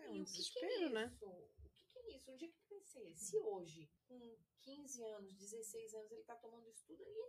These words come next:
Speaker 2: ele? Quando ele tiver com vinte?" E eu, conversando com, com o Juarez, falei, "Ju, eu não quero mais que o Gabriel tome remédio." Daí, claro, imagina que o Juarez, ele é da, da linha de homeopatia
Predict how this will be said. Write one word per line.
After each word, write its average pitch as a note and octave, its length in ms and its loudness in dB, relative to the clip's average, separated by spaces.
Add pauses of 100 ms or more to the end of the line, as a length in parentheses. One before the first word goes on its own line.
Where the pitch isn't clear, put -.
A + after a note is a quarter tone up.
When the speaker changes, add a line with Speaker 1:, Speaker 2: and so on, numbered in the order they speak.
Speaker 2:
ele? A4+ 220 -8 (360)
Quando - 120 -8
ele F#4 100 -4
tiver G#4 220 -2
com G#4 160 -2
vinte?" G4+ 480 -4 (220)
E C4 120 -8
eu, D#4 480 -2 (140)
conversando C4 540 -4
com, A#3 440 -12
com A#3 100 -8 (220)
o G#3 60 -8
Juarez, G#3 720 -2
falei, A3 920 -4
"Ju, A#3 300 -8
eu A3+ 340 -4
não B3+ 200 -20
quero A#3 380 -8
mais F3+ 540 -16
que - 80 -20
o - 20 -20
Gabriel F3+ 400 -12
tome E3 200 -18
remédio." D3+ 220 -20 (800)
Daí, D#3 140 -10
claro, C#3+ 280 -6 (200)
imagina D3 320 -6
que C#3+ 140 -12
o C3+ 40 -10
Juarez, C#3+ 400 -8
ele E3+ 140 -4
é F3+ 340 -12 (100)
da, C#3+ 260 -8
da C#3 160 -8
linha D3 420 -8
de C#3 120 -14
homeopatia C#3 880 -6